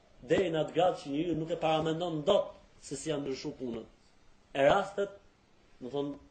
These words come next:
sidomos ne që sprovohemi me, me rinin, me rinin studentore, etj,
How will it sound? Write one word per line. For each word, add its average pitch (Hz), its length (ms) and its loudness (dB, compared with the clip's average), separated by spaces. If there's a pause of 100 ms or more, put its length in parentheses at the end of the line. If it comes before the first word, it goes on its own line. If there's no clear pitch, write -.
(120)
sidomos 151 460 -6 (840)
ne 151 120 4
që - 160 -6
sprovohemi 143 540 0 (100)
me, 127 200 -6 (280)
me 131 200 2
rinin, 147 520 -2
me 123 140 -6
rinin 147 240 -2
studentore, 139 680 0
etj, 143 120 -4